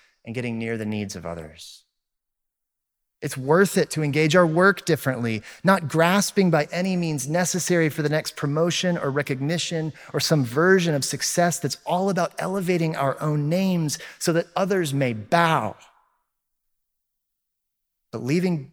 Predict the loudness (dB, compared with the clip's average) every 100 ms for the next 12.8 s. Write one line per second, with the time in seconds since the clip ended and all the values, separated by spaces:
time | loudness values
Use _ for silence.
0 | _ -2 -2 -2 _ -16 -14 -10 -4 -2
1 | -4 -8 -16 _ _ _ _ _ _ _
2 | _ _ -8 -8 -2 0 2 2 0 -2
3 | -4 -4 -2 -2 -2 -2 -2 -4 -6 -6
4 | -8 -4 0 2 0 0 -2 -2 -4 -8
5 | -6 -6 -6 -6 -8 -4 -2 -2 -4 -6
6 | -12 _ _ _ _ _ -6 -4 -2 -2
7 | -4 -4 -6 -6 -6 -4 -6 -8 -2 0
8 | 0 -4 -4 -2 0 0 -2 -2 -4 -4
9 | -6 -4 -6 -8 -10 -8 -6 -4 -6 -10
10 | -6 -4 -2 -4 -6 -10 -14 -2 0 0
11 | -4 -6 -4 -2 0 -2 -4 -4 -4 -4
12 | -6 -8 -4 -2 -2 -2 -4